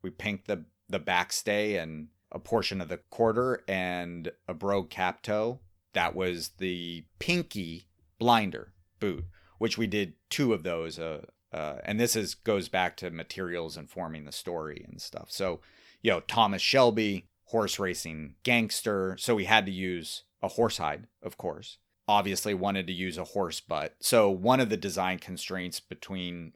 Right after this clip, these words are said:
all of our inspired series along those lines has always been a horse hide or a horse butt of some sort would be the material. That kinda also limited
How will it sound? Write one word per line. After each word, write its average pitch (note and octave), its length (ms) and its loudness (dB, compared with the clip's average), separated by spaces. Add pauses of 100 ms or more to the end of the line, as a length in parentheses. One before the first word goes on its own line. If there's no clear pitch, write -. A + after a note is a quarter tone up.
all F2+ 200 2
of E2 120 -6
our E2+ 380 -2 (480)
inspired F#2 760 0
series A2 480 0
along E2+ 280 -4
those E2 220 -8
lines E2+ 320 -6
has E2 140 -10
always F2+ 340 -2
been E2+ 500 -6
a F2 80 -4
horse F2+ 360 -4
hide D#2+ 220 0
or D2 160 -8
a - 40 -14
horse - 320 -10
butt C#2+ 320 -8
of C#2+ 140 -10
some D#2 200 -8
sort D2+ 360 -8
would - 160 -10
be D#2 100 -14
the - 120 -16
material. G2 600 -6 (380)
That A#2+ 260 8
kinda A#2+ 240 4
also G#2+ 720 4 (140)
limited G2+ 760 0